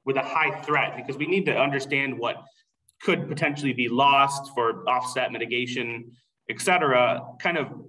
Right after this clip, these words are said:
as urgently as possible. And so I tested this, you know, and you can kind of, um, conceptualize this into two di-, two dimensions. So the average completeness and the risk of habitat conversion, and then sampling priority is lowest down here.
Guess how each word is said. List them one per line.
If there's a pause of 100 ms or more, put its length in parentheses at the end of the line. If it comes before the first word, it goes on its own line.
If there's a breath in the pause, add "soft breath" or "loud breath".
(160)
as
urgently
as
possible. (800 soft breath)
And
so
I
tested
this,
you
know,
and
you
can
kind
of,
um, (160)
conceptualize
this
into
two
di-,
two
dimensions.
So
the (100)
average
completeness (460)
and
the
risk
of
habitat
conversion,
and
then
sampling
priority (380)
is
lowest
down
here.